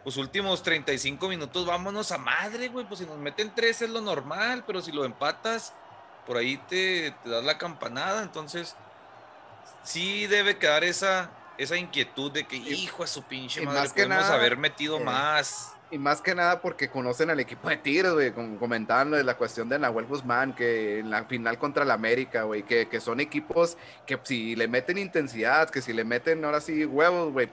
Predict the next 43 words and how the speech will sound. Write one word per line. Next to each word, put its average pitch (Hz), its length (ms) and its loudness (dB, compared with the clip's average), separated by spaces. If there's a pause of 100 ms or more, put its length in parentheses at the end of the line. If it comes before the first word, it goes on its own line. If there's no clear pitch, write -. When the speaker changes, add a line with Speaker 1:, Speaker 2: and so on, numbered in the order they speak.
Speaker 2:
son 117 220 -2
equipos 151 360 -2
muy, 160 380 0
muy 151 380 -4
contundentes, 156 960 0 (400)
y 120 220 2
la 113 120 4
verdad 113 220 4
sí 147 300 2
pecó 151 320 0
mucho 151 340 0
de 156 60 6
actitud 123 460 -2
el 143 100 -2
equipo 127 340 -4
de 135 80 0
Tigres. 143 540 -2 (840)
Yo 113 200 0
te, 139 160 2
como 127 240 -4
te 113 80 -10
les 113 100 -4
comenté 117 300 -2
al 107 80 -6
principio, 139 480 0
para 120 200 4
mí 117 280 -4
Guido 147 260 4
la 156 120 6
agarraba 117 360 2
y 151 60 4
parecía 131 320 2
que - 80 -4
tenía 120 240 0
miedo, 127 500 0
güey, 147 160 0
neta, 127 520 0
no 139 100 0
se 160 100 0
murieron 147 300 -4
de 139 80 0
nada, 196 340 2
güey. 233 380 -2